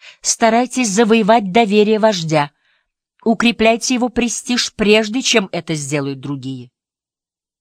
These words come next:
Никогда не отвергайте выдвинутые им планы. Добейтесь того, чтобы они сначала попадали к вам.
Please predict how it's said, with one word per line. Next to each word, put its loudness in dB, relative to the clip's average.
Никогда 0
не -2
отвергайте -2
выдвинутые -8
им -12
планы. -6
Добейтесь 0
того, 0
чтобы 0
они 0
сначала 0
попадали 0
к -14
вам. -2